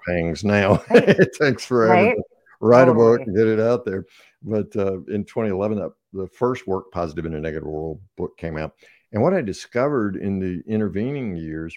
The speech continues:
Speaker 2: uh, particularly around the start of the pandemic, was, <clears throat> as you were talking about earlier,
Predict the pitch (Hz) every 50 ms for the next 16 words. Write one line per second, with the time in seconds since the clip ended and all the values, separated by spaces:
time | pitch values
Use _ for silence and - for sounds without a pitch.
0 | _ _ _ _ _ _ _ _ _ _ _ 85 85 87 85 82 - _ - -
1 | 127 123 - - 107 101 95 90 85 80 87 98 113 120 117 110 104 - - 104
2 | 104 98 82 - 98 90 87 78 82 95 95 92 87 - _ - 78 80 78 78
3 | 78 - - _ _ _ - 147 160 123 104 98 98 92 123 175 190 - 135 135
4 | 123 107 110 95 101 92 87 92 95 95 92 87 82 80 85 82 -